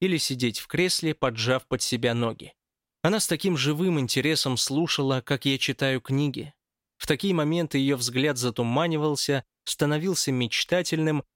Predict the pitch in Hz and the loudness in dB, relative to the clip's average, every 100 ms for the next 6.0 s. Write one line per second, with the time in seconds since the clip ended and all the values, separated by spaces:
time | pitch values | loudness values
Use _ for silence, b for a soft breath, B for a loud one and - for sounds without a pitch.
0 | _ 117 110 139 156 123 113 117 127 120 | _ -2 0 0 -2 -2 -2 0 0 -2
1 | 110 117 - 170 156 135 - 123 113 120 | -2 -2 0 0 0 -2 -2 0 0 0
2 | 147 165 143 _ - 185 147 131 120 - | -2 -2 -6 _ -4 -2 0 0 0 -2
3 | 151 160 - 127 123 127 117 120 113 135 | 0 0 -2 -2 0 2 0 0 0 0
4 | 156 - - 151 139 147 135 - 135 - | -2 -4 -2 -2 -2 -2 -2 -2 -4 -2
5 | 131 117 113 117 113 - 123 113 120 - | -4 0 0 0 -2 -2 -4 -4 -8 -14